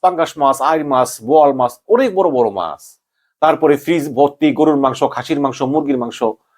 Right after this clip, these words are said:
মানে, অভাব নাই, কি কি নাই। এই মানুষটাই বেগুনির বদলে কুমড়া, মাছের বদলে মাছের কাঁটা, মাংসের বদলে মানুষের কাঁঠাল, এগুলো খাওয়ার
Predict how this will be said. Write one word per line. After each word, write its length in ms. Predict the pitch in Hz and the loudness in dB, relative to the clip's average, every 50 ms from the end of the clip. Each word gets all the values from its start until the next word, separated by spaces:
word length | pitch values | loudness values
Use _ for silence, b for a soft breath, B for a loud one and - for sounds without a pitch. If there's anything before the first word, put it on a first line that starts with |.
| b b b b b - | b b b b b 0
মানে, 100 | 220 220 202 214 | 2 4 4 4
অভাব 240 | 220 185 220 226 175 180 165 | 4 4 4 2 2 0 -2
নাই, 100 | 139 120 110 | -2 -2 -4
কি 180 | - - 233 226 - - | -6 -6 -8 -8 -6 -2
কি 100 | 294 302 294 | 0 0 0
নাই। 260 | 220 165 131 101 87 85 - _ _ - - - | 2 0 -2 -2 -4 -8 -14 _ _ -10 -2 2
এই 140 | 202 226 220 | 2 4 4
মানুষটাই 520 | 208 190 180 180 170 - - 180 165 156 147 139 - _ _ _ _ - 123 | 4 2 0 0 -2 0 2 4 4 4 2 -2 -6 _ _ _ _ -2 2
বেগুনির 380 | 175 185 160 175 170 170 160 151 | 2 2 4 4 4 4 4 4
বদলে 240 | 156 139 147 139 139 | 4 4 4 2 2
কুমড়া, 440 | 139 139 139 131 135 131 135 131 123 117 - _ _ _ _ _ _ _ _ - | 2 0 -2 -4 0 2 4 4 4 4 0 _ _ _ _ _ _ _ _ -4
মাছের 300 | 135 139 135 - 156 151 | -2 -2 0 0 0 2
বদলে 280 | 143 143 135 147 139 135 | 2 2 2 4 2 2
মাছের 300 | 127 127 113 - 139 131 | 2 0 0 0 -2 -4
কাঁটা, 320 | 127 - 131 131 - 123 110 113 - b b b b | -2 -2 -2 0 2 0 0 0 -2 b b b b
মাংসের 340 | 147 156 156 156 - 160 147 | -2 -2 -2 0 -2 0 2
বদলে 300 | 135 135 113 131 127 127 123 | 2 2 2 2 2 2 2
মানুষের 320 | 120 120 120 117 - 117 | 2 0 -2 -2 -6 -4
কাঁঠাল, 360 | - 123 117 - - 117 104 101 - _ _ _ _ - | -2 -2 -2 0 0 -2 -2 -2 -4 _ _ _ _ 0
এগুলো 300 | 147 143 127 135 131 135 127 | 0 2 4 4 4 2 2
খাওয়ার 340 | 131 - 123 110 110 120 | 2 0 2 4 2 2